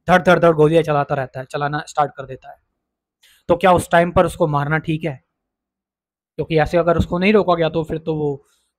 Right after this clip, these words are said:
काफी लोगों को मार देगा। और अगर उसको मारा तो violence फिर से बढ़ गया, और वो भी लोगों को मार रहा है, violence तब भी बढ़ रहा है। यहाँ पर decision लेना बहुत मुश्किल है, dilemma।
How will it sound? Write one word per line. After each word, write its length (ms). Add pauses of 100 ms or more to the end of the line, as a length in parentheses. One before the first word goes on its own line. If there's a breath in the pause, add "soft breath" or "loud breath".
काफी 200
लोगों 200
को 100
मार 200
देगा। 260 (3500 soft breath)
और 100
अगर 180
उसको 220
मारा 440 (1600)
तो 80
violence 520
फिर 100
से 140
बढ़ 140
गया, 240 (840)
और 120
वो 260
भी 140
लोगों 240
को 80
मार 220
रहा 120
है, 120 (280)
violence 360
तब 60
भी 160
बढ़ 140
रहा 140
है। 80 (1700)
यहाँ 120
पर 120
decision 340
लेना 200
बहुत 300
मुश्किल 340
है, 60
dilemma। 560